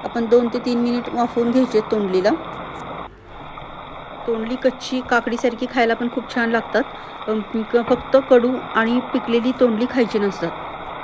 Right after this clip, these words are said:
उन्हाळ्याच्या दिवसामध्ये जास्ती स्पायसी खायला नको वाटतं, त्यामुळे आपण ही जी रेसिपी बनवली आहे ती स्पेशल, अ, स-, उन्हाळा स्पेशल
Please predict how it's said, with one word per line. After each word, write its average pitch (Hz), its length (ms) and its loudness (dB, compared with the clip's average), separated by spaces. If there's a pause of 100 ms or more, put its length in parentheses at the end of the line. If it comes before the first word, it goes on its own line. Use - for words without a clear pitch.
(1300)
उन्हाळ्याच्या 240 380 -2
दिवसामध्ये 240 600 2
जास्ती 226 380 0
स्पायसी 240 520 0
खायला 233 280 2
नको 233 240 2
वाटतं, 233 300 2 (360)
त्यामुळे 233 260 0 (120)
आपण 233 380 0
ही 240 140 2
जी 240 160 0
रेसिपी 240 360 0
बनवली 233 380 4
आहे 220 200 4
ती - 400 -6
स्पेशल, 240 540 2
अ, 226 300 2
स-, 220 420 2
उन्हाळा 233 300 2
स्पेशल 233 420 2